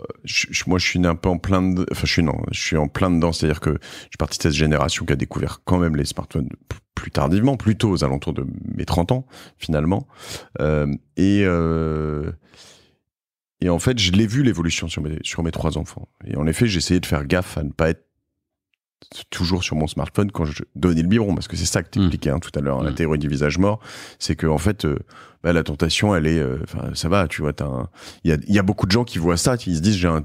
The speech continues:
Speaker 1: tube digestif, euh, vivant entre les mains, euh, je lui donne un biberon, mais de toute façon, il s'en fout, il,
Speaker 2: Mm.
Speaker 1: pff, hein, tu vois, donc, euh, si je le regarde, je le regarde pas.
Speaker 2: Grosse erreur.
Speaker 1: Oui, non, non, mais ouais, ouais, non, mais je sais, mais je préfère <laughs> mettre les mots,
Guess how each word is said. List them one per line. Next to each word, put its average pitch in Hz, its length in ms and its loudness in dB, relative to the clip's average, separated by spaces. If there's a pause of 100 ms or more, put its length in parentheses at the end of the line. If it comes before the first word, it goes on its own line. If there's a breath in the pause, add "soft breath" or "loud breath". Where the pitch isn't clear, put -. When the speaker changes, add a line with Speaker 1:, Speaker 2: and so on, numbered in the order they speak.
Speaker 1:
tube 90 180 -2
digestif, 85 680 0
euh, 71 360 -2 (1000 loud breath)
vivant 85 400 2
entre 85 200 0
les 78 120 2
mains, 101 340 2
euh, 65 280 0
je 82 120 -2
lui 87 60 4
donne 80 180 2
un 78 60 2
biberon, 80 380 2
mais 95 100 2
de - 40 -8
toute - 80 -6
façon, 95 100 0
il 82 60 0
s'en 78 100 -6
fout, 98 180 0 (100)
il, 78 140 0
Speaker 2:
Mm. 76 260 2
Speaker 1:
pff, - 180 -14 (420 loud breath)
hein, 92 260 -6
tu - 100 -10
vois, 98 180 2
donc, 82 240 -2
euh, 80 160 2
si - 160 -2
je - 60 0
le 90 60 2
regarde, 87 220 2
je 58 60 -2
le 78 60 4
regarde 117 160 4
pas. 120 100 2
Speaker 2:
Grosse 117 200 -2
erreur. 73 400 4
Speaker 1:
Oui, 143 160 4
non, 143 120 4
non, 139 100 4
mais 117 80 4
ouais, 147 200 2
ouais, 160 180 4
non, 143 160 4
mais 123 80 4
je 120 100 4
sais, 135 160 2
mais 95 80 0
je - 80 -6
préfère 113 260 0
<laughs> 104 120 -4
mettre 135 120 -2
les 110 120 4
mots, 143 140 4